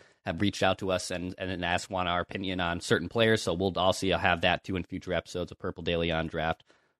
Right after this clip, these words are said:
Uh, boys, I wanna hit you with a mock draft here. I found this one from, uh,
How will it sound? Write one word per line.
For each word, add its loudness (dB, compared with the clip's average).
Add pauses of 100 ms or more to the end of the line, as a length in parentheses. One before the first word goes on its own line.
Uh, 2
boys, 4
I 8
wanna 6
hit 4
you 6
with 2
a 0
mock 4
draft 0
here. -4
I 0
found -2
this -2
one -2
from, -2
uh, -2